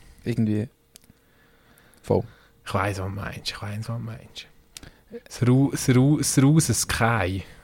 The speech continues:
Speaker 2: <clears throat>
Speaker 1: Up in the sky.
Speaker 2: Oh ja, das habe ich schon lange nicht mehr gehört.
Speaker 1: <laughs>
Speaker 2: Oh shit. <laughs> Das habe ich schon, äh, seventy-seven Bombay Street, Up in the Sky, hä?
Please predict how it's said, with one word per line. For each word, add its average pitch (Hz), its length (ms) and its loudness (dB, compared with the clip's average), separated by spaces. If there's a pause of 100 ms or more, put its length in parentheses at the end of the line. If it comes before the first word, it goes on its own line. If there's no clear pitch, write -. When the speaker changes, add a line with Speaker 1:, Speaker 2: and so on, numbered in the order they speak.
(160)
Speaker 2:
<clears throat> 139 880 0
Speaker 1:
Up 127 220 0
in 147 200 4
the 160 100 -2
sky. 147 680 2 (680)
Speaker 2:
Oh 120 340 10
ja, 107 200 8
das 107 120 6
habe 107 100 6
ich 104 60 6
schon 117 120 6
lange 110 200 6
nicht 110 160 4
mehr 139 120 6
gehört. - 500 0
Speaker 1:
<laughs> - 60 -20 (420)
Speaker 2:
Oh 120 280 10
shit. 143 340 12
<laughs> 98 200 8 (2250)
Das 117 120 2
habe 117 160 6
ich 110 60 2
schon, 120 100 0
äh, 113 320 2
seventy-seven 123 720 6
Bombay 120 400 6
Street, 104 500 0
Up 117 240 4
in 113 220 4
the 101 120 0
Sky, - 600 -2
hä? 180 160 2